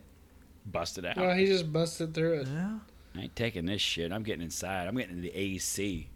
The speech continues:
Speaker 3: I've never seen him fucking jump or something.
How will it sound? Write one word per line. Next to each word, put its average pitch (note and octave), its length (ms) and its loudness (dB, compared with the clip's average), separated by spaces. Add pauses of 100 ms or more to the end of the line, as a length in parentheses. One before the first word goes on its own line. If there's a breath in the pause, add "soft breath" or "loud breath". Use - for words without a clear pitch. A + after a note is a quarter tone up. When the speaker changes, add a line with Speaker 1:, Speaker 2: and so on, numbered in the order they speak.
Speaker 3:
I've E3+ 240 -2
never G#3+ 240 -2
seen A3 320 -4
him F3+ 220 -2
fucking D#3 480 -6 (180)
jump F3+ 540 -4 (200)
or G2 160 -12
something. G2+ 520 -12